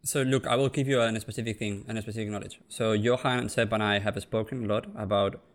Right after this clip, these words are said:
people that are contributing to O G, okay? Just free moderators. Everybody has them, free fans.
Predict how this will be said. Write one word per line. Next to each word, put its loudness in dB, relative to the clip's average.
people 0
that 2
are 4
contributing 2
to 0
O 2
G, -4
okay? -2
Just 0
free 4
moderators. 2
Everybody 4
has 0
them, -4
free 0
fans. -6